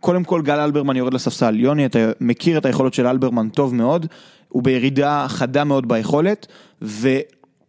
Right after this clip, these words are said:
לומד. יש שיפור, אנחנו כאילו, יש איזו נטייה להתייחס לכל דבר שלוזון עושה כשלילי,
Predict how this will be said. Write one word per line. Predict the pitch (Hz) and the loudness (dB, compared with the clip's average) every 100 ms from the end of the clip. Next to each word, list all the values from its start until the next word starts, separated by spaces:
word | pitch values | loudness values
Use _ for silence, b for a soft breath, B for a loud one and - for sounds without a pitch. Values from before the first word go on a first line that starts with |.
| 147 | 0
לומד. | 143 160 135 110 - | 2 2 -2 -4 -8
יש | 151 190 - | -2 0 0
שיפור, | 185 - 208 208 - - _ _ _ | -2 2 2 0 -6 -20 _ _ _
אנחנו | 131 127 151 147 135 | -2 0 2 2 0
כאילו, | 185 202 180 - B B | -2 0 0 -4 B B
יש | 175 190 | 0 2
איזו | 180 | 2
נטייה | 151 - 139 151 175 170 - | 2 0 0 2 2 -2 -2
להתייחס | 131 117 147 165 | -2 0 -4 -2
לכל | 143 196 | 0 2
דבר | 175 160 | 2 0
שלוזון | 147 156 151 | -2 -2 -2
עושה | 139 - 147 | -2 -4 -6
כשלילי, | 156 - 123 170 | -6 -4 0 0